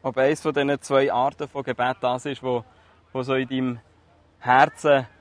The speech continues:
ähm, merkst, da, da, da, da kommt so von dir her, äh, <laughs> ein, ein Anklingen. Und ich möchte,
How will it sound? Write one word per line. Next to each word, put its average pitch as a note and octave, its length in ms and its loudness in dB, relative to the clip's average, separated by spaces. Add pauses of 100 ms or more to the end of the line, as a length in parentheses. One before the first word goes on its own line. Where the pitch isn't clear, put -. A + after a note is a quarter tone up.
(640)
ähm, B2 500 -4 (100)
merkst, B2 520 0
da, A#2 280 2 (280)
da, A#2 240 -2 (220)
da, - 100 -16 (280)
da A#2 120 -8
kommt B2 360 -8
so A#2 360 -2 (200)
von A#2+ 140 -6
dir B2+ 240 0
her, A#2+ 540 2 (420)
äh, D#3 80 0
<laughs> - 720 -14
ein, B2+ 80 -6 (140)
ein C3+ 140 -12
Anklingen. C3 760 -4 (1300)
Und B2+ 160 -8
ich D#3 80 -2
möchte, F3 360 -2